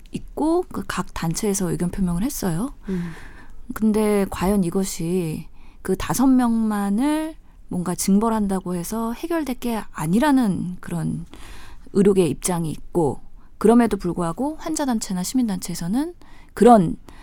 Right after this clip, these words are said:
Speaker 1: 뭔가 의료행위에 과실 있는 사람들에 대한 단죄가 중요하다라고 하는 의견들도 아주 팽배하거든요.
Speaker 2: 음.
Speaker 1: 그 과정에서 저희는, 저도 뭐 대한전공협의회하고 젊은의사회 아직 입장에서 보면은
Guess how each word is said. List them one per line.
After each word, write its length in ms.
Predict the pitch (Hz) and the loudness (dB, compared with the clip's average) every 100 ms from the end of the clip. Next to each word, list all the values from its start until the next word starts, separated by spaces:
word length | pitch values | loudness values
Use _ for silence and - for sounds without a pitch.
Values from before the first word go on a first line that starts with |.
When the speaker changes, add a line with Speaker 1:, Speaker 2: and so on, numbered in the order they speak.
| - - | -16 -10
Speaker 1:
뭔가 480 | 180 185 185 180 165 | -2 0 2 4 4
의료행위에 640 | - 226 240 220 208 220 233 | 6 8 8 6 4 2 0
과실 340 | - 185 247 | 0 2 4
있는 300 | 214 190 190 | 4 4 2
사람들에 480 | 190 214 202 185 180 | 0 0 0 0 -2
대한 260 | 180 220 240 | 2 2 2
단죄가 560 | - 170 165 185 247 | 0 -2 2 2 2
중요하다라고 1160 | - - 202 226 160 151 - - - - - 185 | 2 8 12 12 8 0 -8 -14 -18 -10 -2 0
하는 220 | 185 170 | 2 2
의견들도 880 | 165 190 285 254 208 190 214 220 233 | 4 6 6 6 4 0 -2 -2 -4
아주 180 | 190 165 170 | -4 -4 -4
팽배하거든요. 1080 | - 370 381 359 330 302 254 151 156 294 381 - | -4 -2 -2 -2 -2 -2 -4 -4 -2 -2 -4 -8
Speaker 2:
음. 100 | 208 180 165 156 - - | -6 -6 -6 -8 -10 -14
Speaker 1:
그 160 | - 254 | -6 -4
과정에서 500 | 208 190 240 226 220 | -2 0 0 0 -2
저희는, 680 | 202 185 196 202 196 185 196 | -2 0 2 2 2 -2 -4
저도 240 | - 185 | -2 0
뭐 140 | 190 175 | 2 2
대한전공협의회하고 1000 | 180 196 180 175 196 185 185 185 190 185 | 2 2 2 0 0 0 0 -2 -2 -2
젊은의사회 560 | 175 190 240 220 202 | 2 6 6 6 2
아직 420 | 156 165 190 190 - | 2 6 8 6 0
입장에서 480 | - - 196 175 165 | -10 -4 -4 -2 -6
보면은 680 | - 160 160 160 233 185 170 | -10 -10 -8 -6 -4 -4 -6